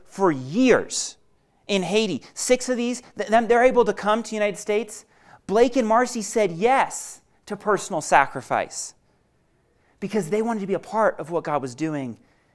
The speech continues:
in their lives. God sent the angel Gabriel to speak to both Zechariah and to Mary.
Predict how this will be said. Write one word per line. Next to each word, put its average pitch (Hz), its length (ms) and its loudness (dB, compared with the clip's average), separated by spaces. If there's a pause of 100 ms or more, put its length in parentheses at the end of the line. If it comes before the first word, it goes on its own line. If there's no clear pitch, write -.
(220)
in 127 120 -8
their 110 140 -4
lives. 104 560 -10 (4000)
God 214 280 4
sent 208 420 -6
the - 140 -6
angel 151 300 -2
Gabriel 117 420 -2
to 147 100 -8
speak 247 380 -4
to 196 80 -4
both 180 240 4
Zechariah 185 720 2
and 165 380 -6
to 151 120 -8
Mary. 123 440 -6